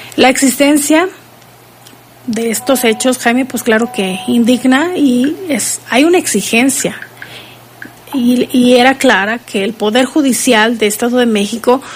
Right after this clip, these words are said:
juzgara con imparcialidad y perspectiva de género con base a las pruebas que demuestran la culpabilidad de Efrén García y el riesgo que representa para ella.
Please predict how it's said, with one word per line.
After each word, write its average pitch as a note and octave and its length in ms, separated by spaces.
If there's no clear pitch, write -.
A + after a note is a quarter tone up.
juzgara B3+ 760
con C4+ 320
imparcialidad A#3 880
y C#4 80
perspectiva A#3+ 680
de A#3 120
género A3+ 460
con G3+ 260
base G#3+ 320
a D4 40
las G#3+ 200
pruebas A#3 420
que - 180
demuestran A3 800
la A3 180
culpabilidad A#3+ 760
de A#3+ 200
Efrén A#3+ 320
García B3+ 480
y B3+ 140
el G3+ 100
riesgo A#3 560
que G#3 100
representa G#3 580
para A3 340
ella. A#3+ 360